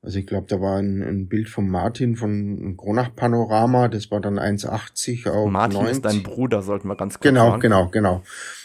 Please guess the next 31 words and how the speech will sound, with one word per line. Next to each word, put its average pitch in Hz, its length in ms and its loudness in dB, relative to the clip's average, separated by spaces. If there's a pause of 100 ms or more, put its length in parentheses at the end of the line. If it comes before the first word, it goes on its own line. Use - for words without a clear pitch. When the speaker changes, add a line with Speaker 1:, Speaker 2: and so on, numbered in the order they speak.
(200)
Speaker 1:
Und 113 480 4
der 110 140 4
fotografiert 117 560 2
auch 107 280 4
viel 127 420 2
und, 104 440 0
äh, 101 380 0
der 101 260 0
hat 110 140 0
eben 110 240 0
so 110 60 0
ein 107 100 0
riesiges, 113 520 -2
äh, 92 160 -2
Kronach, 120 540 0
äh, 104 220 0
Panorama 110 560 2
mal 113 180 2
zusammengestitcht. 117 1160 -4 (840)
Und, 110 680 2
äh, 101 540 2 (420)
das 110 300 -2
war 113 180 4
dann 120 160 4
praktisch 120 400 -2
dieses, 120 480 -4
äh, 104 240 2
Acrylglas 170 840 4
und 123 100 0
dahinter 131 340 2
bedruckt. - 720 0